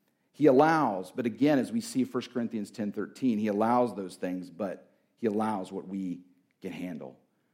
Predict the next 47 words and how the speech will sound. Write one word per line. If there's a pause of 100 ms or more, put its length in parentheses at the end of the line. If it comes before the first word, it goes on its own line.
(200)
But
he
says,
"It's
not
because
of
God.
We're
not
sinning.
We're
not
bearing
thorns
because
of
God,
but
it's
when
we're
drawn
away
and
enticed (560)
by
our
heart."
Drawn
away
is
speaking
of
a
trap. (400)
Trap,
trapping
an
animal, (180)
very
closely
related
to
it,
is
enticing.